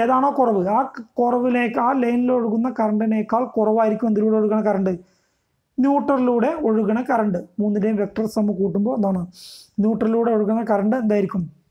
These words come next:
പിന്നെ മൂന്ന് ലൈനിലൂടെ ഒഴുകുന്ന കറന്റിനേക്കാൾ കുറവായിരിക്കും. അതുകൊണ്ട് തന്നെ ന്യൂട്രൽ കണ്ടക്ടർ when they are used, നമ്മൾ ഉപയോഗിക്കുന്ന ന്യൂട്രൽ കണ്ടക്ടർ have smaller cross section than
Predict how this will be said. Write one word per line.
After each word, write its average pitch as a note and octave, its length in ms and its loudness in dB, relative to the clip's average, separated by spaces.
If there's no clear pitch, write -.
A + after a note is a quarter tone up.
പിന്നെ G3 300 2
മൂന്ന് B3 260 2
ലൈനിലൂടെ A3+ 420 2
ഒഴുകുന്ന G#3+ 360 0
കറന്റിനേക്കാൾ G3+ 580 -2
കുറവായിരിക്കും. G3 500 0
അതുകൊണ്ട് D4+ 360 2
തന്നെ F3 260 0
ന്യൂട്രൽ D4 380 2
കണ്ടക്ടർ A3 540 2
when B3 220 2
they A#3+ 100 2
are B3 120 2
used, A3+ 180 -2
നമ്മൾ G#3+ 180 0
ഉപയോഗിക്കുന്ന A#3 500 0
ന്യൂട്രൽ A#3 440 -2
കണ്ടക്ടർ F#3+ 440 0
have C#4 240 2
smaller C4+ 500 2
cross A#3+ 340 0
section C4 300 -4
than G#3+ 160 2